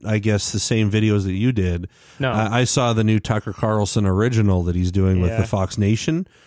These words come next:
Speaker 1: And, uh, it wasn't, I think one of his first episodes, it might be his first episode he's doing about this increase in crime. And he had the, uh, alderman from,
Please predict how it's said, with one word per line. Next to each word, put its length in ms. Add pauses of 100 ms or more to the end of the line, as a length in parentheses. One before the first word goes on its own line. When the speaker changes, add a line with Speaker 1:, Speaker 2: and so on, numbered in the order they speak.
(160)
Speaker 1:
And, 480
uh, 540
it 140
wasn't, 480
I 80
think 260 (140)
one 180
of 80
his 160
first 300
episodes, 720
it 120
might 220
be 80
his 140
first 280
episode 380
he's 120
doing 400 (380)
about 260
this 200
increase 460
in 80
crime. 440
And 80
he 140
had 340
the, 420
uh, 220
alderman 720
from, 520